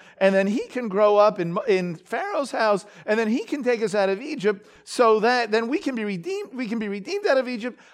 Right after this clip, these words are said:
oh, yeah, and then we can be in the wilderness for forty years and enter the land." He probably does not know all of that, but he knows what he's doing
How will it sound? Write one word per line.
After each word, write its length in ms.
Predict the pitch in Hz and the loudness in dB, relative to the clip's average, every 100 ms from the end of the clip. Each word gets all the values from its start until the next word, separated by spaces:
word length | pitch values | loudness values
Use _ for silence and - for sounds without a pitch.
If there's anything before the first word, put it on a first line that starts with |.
| - | -4
oh, 120 | - | -4
yeah, 100 | 294 - | -2 -2
and 160 | 247 | 0
then 160 | 208 254 | 2 0
we 100 | 262 | 0
can 160 | 247 220 | -4 -4
be 320 | 220 214 190 _ - | -4 -8 -12 _ -4
in 120 | 196 | 0
the 80 | 202 | 2
wilderness 480 | 359 480 277 254 | 2 2 0 -4
for 160 | - 226 | -4 -8
forty 320 | 185 233 226 | 0 0 2
years 240 | 214 214 - | 0 -2 0
and 120 | 196 | -2
enter 220 | 185 175 | 0 0
the 80 | 160 | 0
land." 320 | 175 165 123 - _ | 0 -2 -6 -16 _
He 120 | 269 | 0
probably 480 | 285 302 359 359 285 | 2 4 4 4 6
does 180 | 254 190 | 4 4
not 280 | 226 233 214 | 4 4 4
know 260 | 269 302 | 4 6
all 240 | 196 147 127 | 6 4 0
of 120 | 113 | -8
that, 340 | 104 76 - _ _ _ _ _ - | -14 -16 -20 _ _ _ _ _ 0
but 80 | 220 | 0
he 100 | 240 | 4
knows 460 | 285 302 233 175 - _ _ _ _ _ - | 4 4 0 -8 -16 _ _ _ _ _ -2
what 140 | 220 | 0
he's 440 | 214 262 370 320 170 | 0 0 0 0 -2
doing 460 | 151 131 107 87 | -2 -2 -6 -14